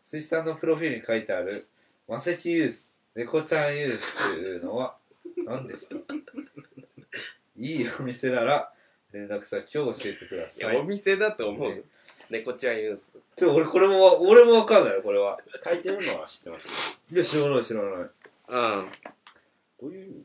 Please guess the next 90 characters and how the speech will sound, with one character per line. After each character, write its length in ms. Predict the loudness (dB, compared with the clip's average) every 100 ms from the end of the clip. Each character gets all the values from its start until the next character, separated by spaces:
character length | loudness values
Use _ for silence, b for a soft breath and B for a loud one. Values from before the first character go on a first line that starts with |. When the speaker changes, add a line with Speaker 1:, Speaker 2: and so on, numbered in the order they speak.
| _
Speaker 1:
何？ 180 | -10 -8
Speaker 2:
い 160 | -10 -12
や、 120 | -4 -2
だ 0 |
か 40 |
ら 40 |
マ 140 | 0 0
セ 140 | -4
キ 120 | -8 -4
ユ 140 | -2
ー 20 |
ス 140 | -2 0
は 260 | 0 0
わ 120 | -4
か 60 | -6
る 80 | -8
で 60 |
し 40 | -4
ょ？ 20 |
Speaker 1:
い 20 | -4
や、 140 | -2
マ 140 | -4
セ 100 | -6
キ 60 | -4
ユ 60 | 0
ー 20 |
ス 40 |
は 60 | 2
わ 60 | 2
か 60 |
る。 60 | 2
Speaker 2:
我 160 | 2 -2
々 120 | -4
の。 160 | -8 -12 B B B
Speaker 1:
俺 220 | -2 0 2
ら 60 |
は 120 | 0
マ 120 | -4 -8
セ 140 | -6
キ 140 | -4
芸 140 | -2 -2
能 120 | -2
者 160 | -6 -2
の、 360 | 2 2 -2 -10
Speaker 2:
う 60 | -10
ん。 40 |
う 20 |
ん。 120 | -10 -12 _
Speaker 1:
あ 120 | -10 -10
の、 160 | -10
下 220 | -10 -8
の、 240 | -8 -10 -18 _
Speaker 2:
う 160 | -8 -4
ん。 40 |
Speaker 1:
仮 180 | -2 0
所 120 | -2
属 200 | -2 -4
の 80 | -8
マ 100 | -6
セ 120 | -4
キ 220 | -4 -4
ユ 60 | -6
ー 40 |
ス 60 | -6
だ 80 | -8
も 60 | -6
ん 20 |
ね。 20 |
Speaker 2:
マ 40 |
セ 100 | -4
キ 80 | -4
ユ 80 | -4
ー 40 |
ス 100 | -6
じ 100 | -12
ゃ 40 | -20
ん。 20 | -16
Speaker 1:
う 100 | -16
ん。 220 | -14 -18 -20 _ _ _ _ _ _
Speaker 2:
で、 340 | -4 0 2 0
猫 260 | -4 -6
ち 80 | -6
ゃ 40 | -4
ん 40 |
ユ 80 | -4
ー 60 |
ス 100 | -6
じ 60 |
ゃ 40 |
ん。 20 | -18